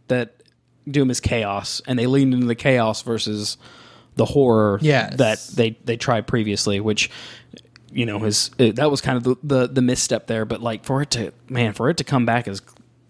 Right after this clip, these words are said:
Speaker 1: nicely as it did, and, and, like, nobody even knew, like, a day before release, like,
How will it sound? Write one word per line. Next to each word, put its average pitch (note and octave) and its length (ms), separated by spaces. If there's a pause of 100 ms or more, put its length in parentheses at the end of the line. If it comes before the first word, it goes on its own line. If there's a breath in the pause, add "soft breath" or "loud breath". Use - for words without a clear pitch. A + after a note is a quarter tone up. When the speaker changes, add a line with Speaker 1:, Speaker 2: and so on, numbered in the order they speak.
(140)
Speaker 1:
nicely B2 340
as A2 100
it G2 80
did, A#2+ 160
and, F#3+ 220
and, E3 120
like, C#3+ 180
nobody G#3 480 (120)
even D3+ 300
knew, B2+ 400
like, A#2+ 200
a B2+ 80
day D3 220
before C3 300
release, A#2 520
like, G#2+ 240